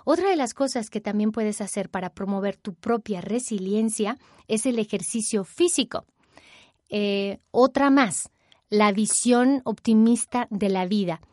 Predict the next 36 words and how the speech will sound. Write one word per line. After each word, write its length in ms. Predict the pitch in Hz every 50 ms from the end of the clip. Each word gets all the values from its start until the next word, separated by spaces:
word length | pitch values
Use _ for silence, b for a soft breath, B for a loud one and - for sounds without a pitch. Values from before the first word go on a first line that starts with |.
| b b b
No 140 | 214 220 220
quiere 240 | - 294 277 302 294
decir 360 | 294 277 - - 262 226 214
que 120 | - 240
niegues 480 | 233 233 233 226 226 208 240 233 226 - -
la 200 | - 214 208 202
realidad. 520 | 202 208 196 190 190 185 175 165 160 156 - b b b b b b b b
Quiere 260 | b 233 220 226 226
decir 400 | 220 220 214 - - 226 214 208
que 240 | - - 214 - - _ _
las 260 | - 214 208 202 -
cosas, 460 | - 277 285 277 - 240 196 185 - -
aunque 300 | 202 196 190 - 214 190
difíciles, 640 | 208 202 - - 254 233 - 269 254 269 262 - -
siempre 480 | - - - - 262 269 262 - 277 269
tienen 400 | 214 254 247 240 240 233 233 226
un 120 | 226 226
lado 220 | 226 226 220 214 220
oscuro 400 | 196 - - - 262 247 262 254
y 140 | 247 220
un 140 | 226 214 214
lado 320 | 214 208 208 202 214 214 - b b b b b b b
suave, 480 | b - - 226 220 202 190 175 175 170
un 160 | 175 202 208
lado 240 | 208 208 202 202 196
claro. 480 | - - 214 208 202 190 175 165 165 _ b b b b b b b b b
¿Has 360 | - 220 233 277 294 - - -
de 240 | - 214 190 202 196
ver 200 | 185 214 208 202
el 140 | 202 196 190
punto 600 | - - 247 269 285 277 254 - 294 285 285 254 b b b b b b b b b b
negro 380 | - 233 247 254 262 247 277 277
en 100 | 269 254
el 100 | 233 214
fondo 300 | - 269 277 269 294 285
blanco 320 | 277 302 311 320 269 -